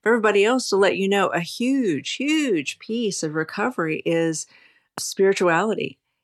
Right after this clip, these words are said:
and being able to accept, I mean, this is the cornerstone of the twelve-step programs, being able to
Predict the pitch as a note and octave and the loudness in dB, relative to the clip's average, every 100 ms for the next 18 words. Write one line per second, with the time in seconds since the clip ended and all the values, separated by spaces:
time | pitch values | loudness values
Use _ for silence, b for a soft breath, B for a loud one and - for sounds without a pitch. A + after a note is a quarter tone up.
0 | _ F3+ F3 G3 F#3 F3 F3 E3+ - - | _ 2 4 4 4 2 2 0 0 -2
1 | - G3+ G3 D3+ D#3+ - - _ E3+ E3 | -2 0 2 2 -2 -10 -14 _ -2 0
2 | E3+ E3 E3 F#3+ F3 E3+ - F3+ D#3+ D#3+ | -2 -2 -4 0 0 -2 -2 0 0 -2
3 | - D3 D3 - D#3 D#3 - - - A#3+ | -4 -4 -6 -4 -4 -4 -6 -6 -4 -2
4 | F3 C#3+ D3 - G#3 G3+ F3+ E3 D#3 | 0 -2 -4 -2 -2 -2 -4 -4 -6